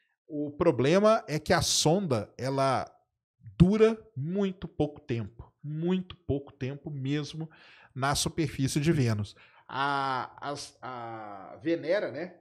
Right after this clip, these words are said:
que você falou aí, foi uma missão da União Soviética. Aliás, antes da gente falar isso, Marte é o planeta vermelho,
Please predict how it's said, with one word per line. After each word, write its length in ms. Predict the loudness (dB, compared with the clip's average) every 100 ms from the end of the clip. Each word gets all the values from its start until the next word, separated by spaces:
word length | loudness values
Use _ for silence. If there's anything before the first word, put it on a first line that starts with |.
| -14
que 80 | -12
você 200 | -8 -6
falou 360 | -4 -4 -2
aí, 340 | 0 0 0 -6 -20 _ -2
foi 160 | 2
uma 160 | 4 4
missão 580 | 2 2 4 6 4 2
da 100 | 0
União 280 | 2 2 -2
Soviética. 640 | 0 0 2 0 -2 -6 -2
Aliás, 640 | 0 0 0 -2 -6 -8 -10 -12
antes 160 | -4
da 80 | -4
gente 180 | -4 -8
falar 260 | -8 -8 -8
isso, 380 | -12 -20 -20 _ _ _ _ _ _ _ _ _ _ _ _ _ _ _ _ _ -20 -20 -20 -20 -20 -20 _ _ _ _ -4
Marte 460 | 2 4 4 4
é 40 | 6
o 40 |
planeta 480 | 8 8 8 6 4
vermelho, 640 | 4 4 4 2 0 -6